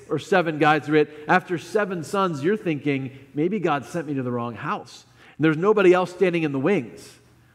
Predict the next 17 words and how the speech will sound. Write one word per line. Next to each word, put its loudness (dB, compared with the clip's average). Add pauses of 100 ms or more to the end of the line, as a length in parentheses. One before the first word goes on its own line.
(340)
"Is 0
there 2
anybody 4
else?" 2
he 0
says. 0 (160)
And 0
Jesse 0
says, 0
"Well, -4
there's -2
one 0
more 0
guy, 2
but -2 (300)
he's 0 (140)
such, -2